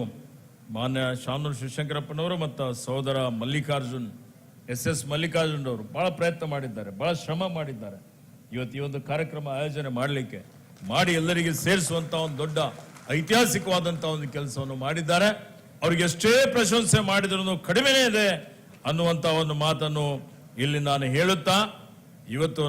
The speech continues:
ನಾವೆಲ್ಲರೂ ಇಷ್ಟೊಂದು ಸುಸಂಸ್ಕೃತರಾಗಿದ್ದೇವೆ ಅಂತ ಹೇಳಿದ್ರೆ ಅದಕ್ಕೆಲ್ಲ ಮಠಮಾನ್ಯಗಳೇ ಕಾರಣ, ಅವ್ರ ಸಂಸ್ಕಾರವೇ ಕಾರಣ. ಹೀಗಾಗಿ ಆ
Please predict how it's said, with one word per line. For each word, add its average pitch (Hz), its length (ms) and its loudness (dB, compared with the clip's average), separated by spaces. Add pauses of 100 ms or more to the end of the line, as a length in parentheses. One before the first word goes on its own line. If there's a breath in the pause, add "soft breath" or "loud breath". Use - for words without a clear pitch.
ನಾವೆಲ್ಲರೂ 175 600 2
ಇಷ್ಟೊಂದು 190 420 0
ಸುಸಂಸ್ಕೃತರಾಗಿದ್ದೇವೆ 165 1200 2
ಅಂತ 151 180 -4
ಹೇಳಿದ್ರೆ 165 320 4 (520)
ಅದಕ್ಕೆಲ್ಲ 135 380 -2 (160)
ಮಠಮಾನ್ಯಗಳೇ 160 680 0 (140)
ಕಾರಣ, 131 220 -2 (100)
ಅವ್ರ 135 100 -6 (100)
ಸಂಸ್ಕಾರವೇ 165 560 0 (140)
ಕಾರಣ. 143 260 -2 (1080)
ಹೀಗಾಗಿ 143 460 2 (540)
ಆ - 20 -6